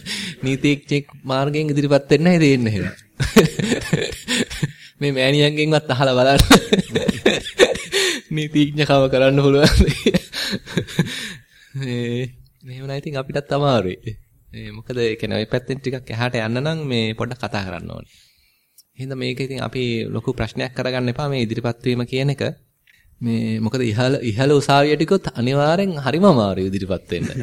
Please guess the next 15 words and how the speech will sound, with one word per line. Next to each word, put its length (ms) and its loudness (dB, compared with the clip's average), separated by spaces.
<laughs> 360 -12
මේ 140 4
තාම 240 4
මේ 140 4
පහළ 320 2
උසාවිය. 600 6
<laughs> 0 -
ඒ 160 -4
නිසා 260 -2
පහළ 320 2
උසාවියේදී 540 4
ඉදිරිපත් 380 2
වෙන 160 4
තරමට 380 4
හරි 220 2